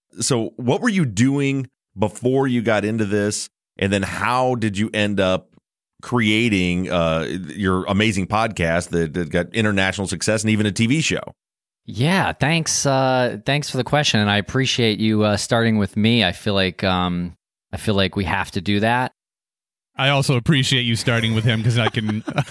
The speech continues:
Speaker 3: think about my answers now. <laughs>
Speaker 2: Uh, so yeah, we started the, the Missing Maura Murray podcast in July of twenty fifteen to really f-, to further a documentary that we were working on,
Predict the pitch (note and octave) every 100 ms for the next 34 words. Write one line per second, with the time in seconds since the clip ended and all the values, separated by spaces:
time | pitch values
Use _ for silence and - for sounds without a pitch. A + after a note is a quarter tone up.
0 | - C#3+ C#3 C#3 A#2+ A#2 A#2 G#2+ G#2+ G#2
1 | G#2 G2+ G2 _ _ - - F3 E3 -
2 | G3 G3 - F3 - C4 A#3+ A#3+ A#3+ -
3 | - A3+ - - A3+ A3+ A3 - - -
4 | - - - C3 B2 C3+ - G3 A#3 E3+
5 | - G#3+ G3+ F3+ E3 D#3+ C#3+ C#3+ E3 F3+
6 | D#3 D3+ C#3 C#3 C#3 C#3 C3+ D3 C3+ C3
7 | B2+ A#2+ A#2 B2 C3 B2 G#2 - B2+ A#2+
8 | - - A2 - A#2 A#2 A2+ G#2+ G#2 _
9 | _ _ - E3 D3 C#3 G#3+ A3 D3 -
10 | - - C3 - D#3+ F3 D#3+ C#3 A#2+ C3
11 | C3 B2+ A#2 A#2+ A#2+ A#2 G#2 G#2+ A2 A2
12 | G#2+ G2+ G#2 A#2 - F#2+ F2+ E2+ E2+ E2+